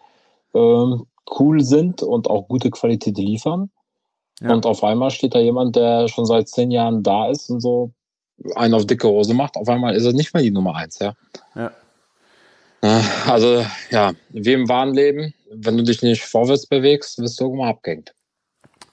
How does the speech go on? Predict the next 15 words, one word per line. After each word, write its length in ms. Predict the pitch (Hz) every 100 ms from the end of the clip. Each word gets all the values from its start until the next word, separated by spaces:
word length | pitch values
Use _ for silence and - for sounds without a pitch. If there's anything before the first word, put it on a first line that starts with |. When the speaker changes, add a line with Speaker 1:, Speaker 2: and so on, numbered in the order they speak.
| -
Speaker 2:
Hm, 140 | 107 98
das 120 | -
stimmt 320 | - 113 107
wohl. 180 | 80 90
Und 260 | 107 107 - - - - 143 131
die 80 |
Ambiente, 500 | 120 120 127 170 180
war 140 | 147 165
die 140 | 147
eigentlich 340 | 131 151 131 -
schon 180 | 123
immer 220 | 120 151 190
so, 640 | 185 190 214 208 196 - -
äh, 480 | - 156 160 160 147 156
interessant 640 | 156 - 147 147 147 160